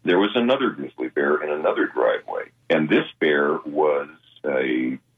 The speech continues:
uh, becoming a habituated human food raider. It was going around looking for bird feeders and dog food on people's porches and whatnot. And folks in Condon were so thrilled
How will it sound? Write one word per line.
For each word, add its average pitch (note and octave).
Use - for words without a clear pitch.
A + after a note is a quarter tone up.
uh, C#2
becoming D#2+
a C#2
habituated D2+
human F2
food C#3
raider. -
It -
was C#2+
going D2+
around D2
looking C#2+
for C#2+
bird D#2
feeders C#2+
and A#1+
dog C#2
food C#2
on B1
people's B1+
porches C#2
and C2
whatnot. B1+
And F2+
folks B2
in F#2+
Condon G#2+
were E2
so G#2+
thrilled D#2+